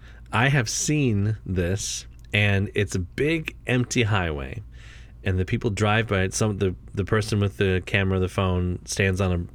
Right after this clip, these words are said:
a, an overpass bridge, and then they drive by with their trunk open and their, their big ass speakers singing out the front or the trunk, and they drive, and it kind of, like, does a little Doppler effect as they're driving along.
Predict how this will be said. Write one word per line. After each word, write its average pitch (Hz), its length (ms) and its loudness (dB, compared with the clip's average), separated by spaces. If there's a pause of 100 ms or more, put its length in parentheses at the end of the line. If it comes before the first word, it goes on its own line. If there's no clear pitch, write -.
(120)
a, - 40 0
an 95 60 4
overpass 90 480 -2
bridge, 82 420 -4 (440)
and 95 120 2
then 90 80 2
they 85 140 0
drive 98 360 2
by 98 260 2
with 87 260 0
their 85 140 0
trunk 139 400 -2
open 82 380 -4
and 80 80 -2
their, 78 160 -4 (600)
their 85 140 -2
big 92 280 0
ass 85 220 0
speakers 90 380 -2
singing 82 240 -4
out 76 100 -6
the 82 60 -10
front 78 280 -10 (280)
or 82 80 -2
the 82 100 -4
trunk, 76 360 -6 (420)
and 90 100 -2
they 80 120 0
drive, 90 440 0
and 87 120 -2
it 80 100 -8
kind 92 180 -2
of, 85 80 -2
like, 82 160 -4
does 82 180 -2
a 87 40 -2
little 82 160 -2
Doppler 87 360 -2
effect 85 340 -4
as 85 100 -2
they're 85 80 -2
driving 82 340 -2
along. 80 440 -4